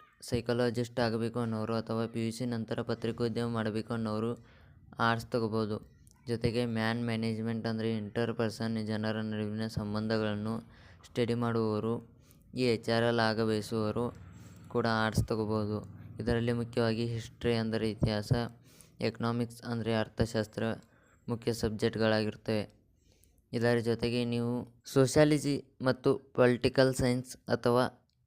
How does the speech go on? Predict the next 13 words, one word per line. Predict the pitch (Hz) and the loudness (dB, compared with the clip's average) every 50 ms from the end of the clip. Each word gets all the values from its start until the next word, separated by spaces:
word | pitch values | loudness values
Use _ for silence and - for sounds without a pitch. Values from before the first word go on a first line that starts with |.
| _ _ _ _ _ _ _ _ _ _ _ _ _ _ _ _ _ _ - | _ _ _ _ _ _ _ _ _ _ _ _ _ _ _ _ _ _ -10
ಸೋಷಿಯಾಲಜಿ | - - 131 127 117 - 143 139 143 143 127 135 | -4 0 0 2 4 6 6 6 6 4 2 0
ಮತ್ತು | 139 139 135 127 - - 127 | 0 0 -2 0 2 4 6
ಆಪ್ಷನಲ್ | 123 120 113 127 123 - 139 135 131 131 127 | 6 6 4 0 -4 -2 -2 0 0 0 0
ಕನ್ನಡ | - 123 117 117 117 117 120 127 - - - _ _ _ _ _ | -2 -2 0 0 2 2 2 2 0 -4 -12 _ _ _ _ _
ಅಥವಾ | - 117 113 113 117 120 120 104 - - - _ _ - | -6 -2 2 4 4 6 4 2 0 -4 -16 _ _ 0
ಪೊಲಿಟಿಕಲ್ | - 120 117 110 117 113 - 131 127 127 | 2 2 2 2 2 4 4 6 6 4
ಸೈನ್ಸ್ | - - 127 120 123 123 - 127 | 4 2 2 2 0 -2 -4 -4
ಮತ್ತು | 123 117 113 - - 123 | -4 -4 -4 -4 -4 -2
ಸೈಕಾಲಜಿ | 117 - 120 113 110 - 120 117 117 113 110 117 117 123 - - - - _ _ _ _ - | 0 0 0 0 2 2 2 2 2 2 2 0 -2 -2 -4 -6 -12 -20 _ _ _ _ -6
ಅಥವಾ | 120 - 123 120 123 123 | -2 2 4 4 4 2
ಸೋಷಿಯಾಲಜಿ | 120 - 123 113 110 127 127 123 123 117 127 | 2 0 -2 0 2 2 2 2 0 0 -2
ಮತ್ತು | 127 123 117 117 - 123 123 | -2 -2 -2 -2 -2 -4 -2
ಸೈಕಾಲಜಿ | 117 - 120 113 117 - 117 113 113 110 113 120 | 0 0 0 0 0 0 0 0 0 0 0 -2